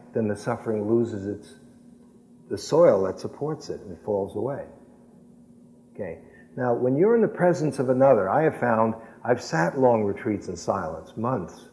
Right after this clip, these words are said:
many times, and you feel like you're cleaned out, you don't have a problem in the world, the new you is coming home, and all it takes is a parent,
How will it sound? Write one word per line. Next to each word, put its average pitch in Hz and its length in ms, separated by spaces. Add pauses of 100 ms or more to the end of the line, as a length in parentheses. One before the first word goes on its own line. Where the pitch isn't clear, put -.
many 123 200
times, 80 440 (840)
and 113 300 (480)
you 117 140
feel 190 280
like 139 240
you're 113 100
cleaned 190 440
out, 143 460 (680)
you 123 100
don't 180 160
have 170 140
a 135 60
problem 139 380
in 127 100
the 127 60
world, 123 440 (180)
the 113 80
new 143 280
you 135 300
is 117 120
coming 120 320
home, 110 400 (440)
and 127 160
all 170 220
it 147 100
takes 131 480
is 110 140
a 101 60
parent, 101 480